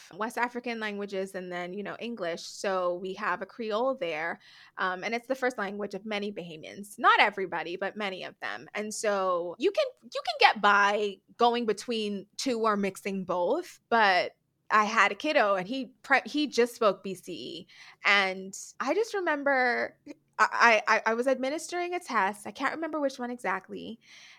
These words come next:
And he just wasn't, it just, it just wasn't working out. So I just had to use B C E with him exclusively. And, you know, we got through the eval. I felt really confident. I'm like, "Okay, I got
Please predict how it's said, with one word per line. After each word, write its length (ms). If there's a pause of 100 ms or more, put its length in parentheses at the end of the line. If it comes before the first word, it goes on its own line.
(140)
And 580 (300)
he 280
just 720 (480)
wasn't, 340
it 140
just, 240
it 100
just 240
wasn't 160
working 280
out. 280
So 120
I 200
just 140
had 200
to 100
use 280
B 160
C 260
E 40
with 140
him 120
exclusively. 840
And, 280
you 140
know, 200
we 80
got 320
through 140
the 220
eval. 340
I 60
felt 360
really 220
confident. 720
I'm 80
like, 180
"Okay, 360
I 60
got 300